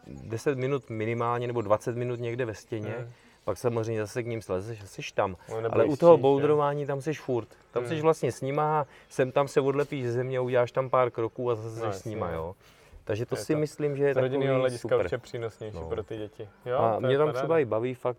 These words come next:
Speaker 1: já nevylezu nic, jo, jako prostě mám, že jo, ten svůj, tu svoji úroveň podstatně jako někde, já nevím, třeba když vylezu v šestce, jak jsem spokojený,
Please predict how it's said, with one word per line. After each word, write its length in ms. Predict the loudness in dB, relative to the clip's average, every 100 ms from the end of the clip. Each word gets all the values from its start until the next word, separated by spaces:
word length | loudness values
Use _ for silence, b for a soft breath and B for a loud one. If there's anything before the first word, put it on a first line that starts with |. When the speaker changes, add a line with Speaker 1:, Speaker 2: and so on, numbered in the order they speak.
| -8
Speaker 1:
já 120 | -4 -2
nevylezu 400 | 2 2 2 0
nic, 300 | -2 -4 -4
jo, 140 | 0
jako 260 | -2 -4 -12
prostě 460 | -16 -12 -8 -8 -8
mám, 280 | -8 -8 -12 -16
že 120 | -14
jo, 200 | -12 -14 -14
ten 160 | -14 -14
svůj, 240 | -10 -12
tu 140 | -12
svoji 240 | -6 -2 -2
úroveň 400 | 0 0 -2 -4
podstatně 600 | -8 -8 -8 -6 -6 -8 b b b b b
jako 200 | -10 -4
někde, 300 | -2 -2 -2
já 180 | -2 -4
nevím, 300 | -6 -6 -8
třeba 300 | -10 -6 -4
když 160 | -4 -4
vylezu 200 | -4 -4
v 40 |
šestce, 320 | -6 -6 -2
jak 100 | -2
jsem 120 | -2 -8
spokojený, 680 | -10 -2 -2 0 -4 -10